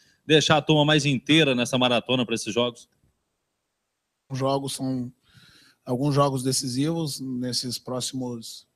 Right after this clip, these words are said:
Speaker 2: dez dias, né, que dirão muito do futuro da gente, ah, e do nosso calendário no ano, no ano inteiro,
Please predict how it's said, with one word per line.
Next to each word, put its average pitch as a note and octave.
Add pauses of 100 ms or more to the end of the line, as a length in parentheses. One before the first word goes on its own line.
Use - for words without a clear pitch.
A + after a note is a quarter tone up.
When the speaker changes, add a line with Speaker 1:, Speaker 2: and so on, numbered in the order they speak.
(160)
Speaker 2:
dez B2
dias, D3+ (340)
né, A#2
que B2+
dirão B2+
muito C3
do C3
futuro C3
da C3
gente, B2+ (500)
ah, B2+
e B2
do B2+
nosso B2+
calendário B2+
no C3
ano, C3 (300)
no B2+
ano B2+
inteiro, B2+